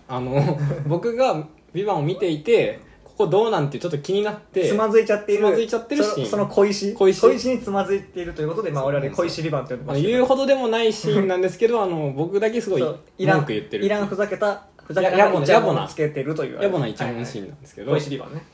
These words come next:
Speaker 1: で、今回の小石ビバン、最近はもう小石ビバン減ってて、
Speaker 2: うん。
Speaker 1: 六話は結構普通に見ちゃってたんですけど。
Speaker 2: <laughs> いや、てかもう、まあ、まあ、おもろいからな、普通に。
Speaker 1: で、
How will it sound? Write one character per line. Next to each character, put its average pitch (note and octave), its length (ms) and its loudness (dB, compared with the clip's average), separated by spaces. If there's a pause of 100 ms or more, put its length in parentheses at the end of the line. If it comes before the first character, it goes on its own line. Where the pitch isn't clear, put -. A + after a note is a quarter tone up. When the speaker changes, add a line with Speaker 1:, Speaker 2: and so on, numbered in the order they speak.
(760)
Speaker 1:
で、 B2+ 80 -14
今 A#3 220 -4
回 A2 200 -6
の - 100 -18
小 C3+ 100 -2
石 C#3+ 160 -4
ビ C3 60 -4
バ A2+ 100 -4
ン、 G#2 120 -14 (280)
最 C4+ 220 -2
近 B3+ 100 -4
は A#3+ 60 -6
も A3 80 -4
う - 40 -14
小 A#3 100 -4
石 B3+ 140 -8
ビ A#3 60 -8
バ D3 60 -4
ン - 60 -14
減 D#3 120 0
っ D3 40 -10
て A#3+ 120 -4
て、 - 240 -12
Speaker 2:
う F#3+ 80 -12
ん。 D#3+ 200 -12 (200)
Speaker 1:
六 A3 240 -2
話 C#4+ 80 4
は D3 120 2
結 B3+ 200 -4
構 C#3 140 -4
普 - 80 -8
通 B3 200 -6
に A#3 80 0
見 A#3 120 -2
ち A#3 60 2
ゃ E3+ 60 2
っ - 60 -8
て - 60 -10
た A3 80 -4
ん - 20 4
で A3+ 60 4
す - 160 0
け C4+ 80 2
ど。 A#3 60 4
Speaker 2:
<laughs> - 0 -
い - 20 2
や、 A#3+ 80 2
て A#3+ 80 0
か G3+ 100 -2
も - 300 -8 (800)
う、 F3 40 -6
ま E3+ 40 -2
あ、 D#3+ 120 0
ま D#3+ 140 0
あ、 - 20 -2
お G3 40 -2
も C#4+ 140 0
ろ F4+ 120 0
い C4 80 -6
か C#3 100 -8
ら D#3 60 -4
な、 F#3 100 0
普 D#3 100 -12
通 D3+ 80 -10
に。 C#3+ 60 -4
Speaker 1:
で、 A#2 280 -4